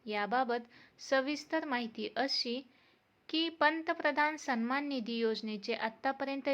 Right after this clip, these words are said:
वीस हप्त्याचे वितरण सरकारच्या माध्यमातून करण्यात आलेले आहे, परंतु काही नियमांमुळे बऱ्याच शेतकऱ्यांना अकराव्या हप्त्यानंतरचे पैसे मिळणे बंद झालेले होते. परंतु आता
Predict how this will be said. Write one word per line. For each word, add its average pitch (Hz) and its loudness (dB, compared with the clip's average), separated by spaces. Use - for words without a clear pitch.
वीस 285 -2
हप्त्याचे 226 -2
वितरण 233 -4
सरकारच्या 262 0
माध्यमातून 247 -2
करण्यात 214 -4
आलेले 220 0
आहे, 190 -4
परंतु 330 4
काही 330 4
नियमांमुळे 254 0
बऱ्याच 247 4
शेतकऱ्यांना 247 0
अकराव्या 269 4
हप्त्यानंतरचे 254 0
पैसे 226 -2
मिळणे 240 -2
बंद 262 0
झालेले 220 -2
होते. 202 -6
परंतु 320 2
आता 269 8